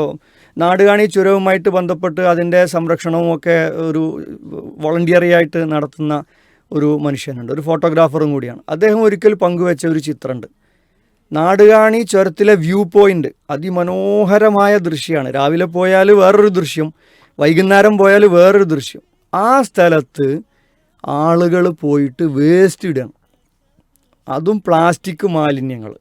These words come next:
അവിടെ ധാരാളം മൃഗങ്ങളുള്ള സ്ഥലമാണ്, ആന ഉണ്ടാവും, കുരങ്ങുകളൊക്കെ ഉണ്ടാവും. ആ ഒരു സ്ഥലത്ത്, അതിമനോഹരമായി സംരക്ഷിക്കേണ്ട സ്ഥലത്ത് പോലും നമ്മുടെ നാട്ടുകാർ പോയിട്ട്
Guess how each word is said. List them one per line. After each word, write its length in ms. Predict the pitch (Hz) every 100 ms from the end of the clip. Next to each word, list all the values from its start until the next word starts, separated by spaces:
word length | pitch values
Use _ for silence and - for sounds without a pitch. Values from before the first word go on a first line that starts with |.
| _ _ _ _ _ _ _
അവിടെ 160 | 139 160
ധാരാളം 540 | 170 170 185 190 202
മൃഗങ്ങളുള്ള 580 | 190 175 185 190 196 180 185
സ്ഥലമാണ്, 440 | - 175 170 135 127
ആന 280 | 139 151 160
ഉണ്ടാവും, 340 | 147 147 156
കുരങ്ങുകളൊക്കെ 720 | 160 147 139 147 156 160 143 165
ഉണ്ടാവും. 300 | 143 127 - _ _ _ _ _ _ _ _ -
ആ 100 | 190 247
ഒരു 200 | 262 233
സ്ഥലത്ത്, 400 | - 214 190 208
അതിമനോഹരമായി 880 | 180 196 196 202 196 220 208 208 208
സംരക്ഷിക്കേണ്ട 760 | 175 170 170 - 160 185 185
സ്ഥലത്ത് 500 | 185 - 151 143 - 170
പോലും 420 | 139 135 139 151 180 185
നമ്മുടെ 420 | 143 135 131 143 147 - 143
നാട്ടുകാർ 580 | 127 127 - 139 135 139
പോയിട്ട് 460 | 123 120 120 -